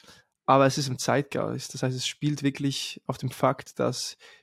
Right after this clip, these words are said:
die Blue-Check-Debatte auf Twitter angespornt wurde, dass es immer schon der Checkmark als Statussymbol auch gesehen wurde. Instagram, du musst irgendwie reinschicken, in wie vielen Zeitschriften du gefeatured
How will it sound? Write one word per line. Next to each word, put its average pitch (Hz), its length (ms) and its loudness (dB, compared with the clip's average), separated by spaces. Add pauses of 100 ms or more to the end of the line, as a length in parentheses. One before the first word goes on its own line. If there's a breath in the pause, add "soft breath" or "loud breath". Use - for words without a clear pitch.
(100)
die 131 80 0
Blue-Check-Debatte 135 1080 4
auf 117 100 -4
Twitter 143 600 0
angespornt 135 640 -2
wurde, 131 200 6
dass 123 120 -2
es - 100 -6
immer 135 180 4
schon 135 340 4 (500 loud breath)
der 131 300 6
Checkmark 139 600 6
als 120 200 4
Statussymbol 139 960 8 (280 loud breath)
auch 123 300 4
gesehen 131 580 2
wurde. 131 320 10
Instagram, 127 540 8
du 120 60 12
musst 123 320 10
irgendwie 123 440 10 (300 loud breath)
reinschicken, 127 680 8
in 120 60 6
wie 127 120 6
vielen 120 240 4
Zeitschriften 135 680 4
du 127 100 6
gefeatured - 600 4